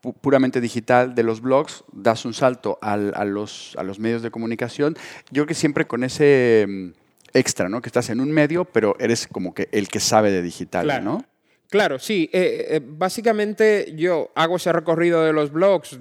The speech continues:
Speaker 2: pues no sé, desde dos mil cuatro que me hablo, que me, me abro mi blog personal, eh, luego toda la etapa de hipertextual, eh, con Eduardo Arcos, Manu Contreras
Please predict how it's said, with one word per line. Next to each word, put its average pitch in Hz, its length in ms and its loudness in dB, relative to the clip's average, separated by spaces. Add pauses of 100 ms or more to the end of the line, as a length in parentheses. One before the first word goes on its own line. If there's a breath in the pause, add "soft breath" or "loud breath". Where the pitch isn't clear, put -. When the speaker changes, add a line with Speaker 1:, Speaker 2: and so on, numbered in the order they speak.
Speaker 2:
pues 113 320 -4
no 131 160 -8
sé, 127 440 0
desde 117 360 -2
dos 117 240 -6
mil 160 340 0 (140)
cuatro 165 520 2
que 127 120 -4
me 127 160 -4
hablo, 156 500 -2
que 147 140 -2
me, 139 140 -4
me 139 300 -8
abro 147 220 -2
mi 151 160 -4
blog 151 260 -2
personal, 147 680 -2 (320 loud breath)
eh, 127 360 0
luego 147 360 2
toda 160 280 2
la 147 120 4
etapa 147 340 0
de 147 140 2
hipertextual, 143 1300 2
eh, 127 420 0
con 123 180 -8
Eduardo 131 360 -2
Arcos, 135 400 -2
Manu 135 260 -6
Contreras 127 720 -2